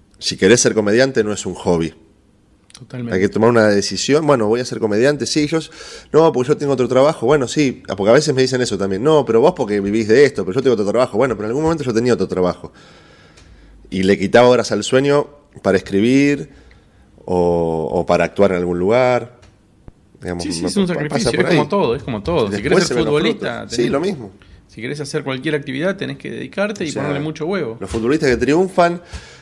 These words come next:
Speaker 1: eh, vienen de su pueblo natal, se meten en una pensión, entrenan capaz tres, cuatro años con la quinta, la cuarta y la tercera de Boca y terminan jugando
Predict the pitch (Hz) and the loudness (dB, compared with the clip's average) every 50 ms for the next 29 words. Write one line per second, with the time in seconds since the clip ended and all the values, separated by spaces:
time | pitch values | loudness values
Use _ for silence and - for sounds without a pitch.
0 | - - - 107 104 101 98 95 95 98 95 92 92 85 107 113 131 131 131 120 | -16 -8 -4 0 0 2 2 0 -2 -4 -6 -10 -8 -4 0 2 4 4 4 2
1 | 107 101 107 101 120 120 113 110 110 107 - 151 160 170 170 170 160 - 120 107 | -2 -4 0 2 2 4 4 2 2 4 6 8 8 8 6 4 0 -4 -4 -4
2 | 110 113 110 113 113 110 107 - 101 101 104 104 - - 147 151 156 156 160 160 | -2 -2 0 0 0 0 0 0 0 -2 -2 -2 0 2 4 4 4 4 2 2
3 | 156 156 151 151 160 - _ _ _ _ - - - - _ _ _ _ _ - | 0 -2 -4 -10 -12 -14 _ _ _ _ -20 -20 -20 -20 _ _ _ _ _ -6
4 | 98 95 92 - 110 117 113 110 104 101 101 113 110 107 - 110 113 - 120 110 | -6 -4 0 4 4 4 4 4 2 2 4 4 2 2 2 -2 0 0 0 0
5 | - 104 113 113 113 113 104 95 - - 95 92 92 92 90 90 90 - - _ | 2 2 2 2 2 0 -2 -2 -2 -2 -2 0 0 -4 -4 -6 -8 -12 -20 _
6 | _ _ _ _ _ - - 92 90 87 87 87 87 85 85 82 85 85 80 - | _ _ _ _ _ -12 -8 -2 0 2 2 2 0 0 -2 -4 -6 -8 -8 -12
7 | _ - 107 104 92 - 113 120 120 123 113 - 113 101 95 92 90 113 113 120 | _ -14 -14 -12 -8 -2 -2 -2 -2 -2 0 2 2 2 2 2 4 4 2 2
8 | 113 110 104 98 - 98 92 92 - 113 110 107 104 101 104 113 135 151 151 165 | 2 0 -4 -2 -2 -4 -4 -4 -2 0 2 2 2 2 2 2 2 0 0 2
9 | 160 160 165 - - - - - 98 - 98 92 98 107 104 95 - - 104 107 | 0 0 0 -2 -8 -16 -14 -14 -10 -6 -4 -2 -2 0 -2 -2 0 2 2 2
10 | 107 104 101 95 90 90 - - _ | 2 2 0 0 0 0 -4 -12 _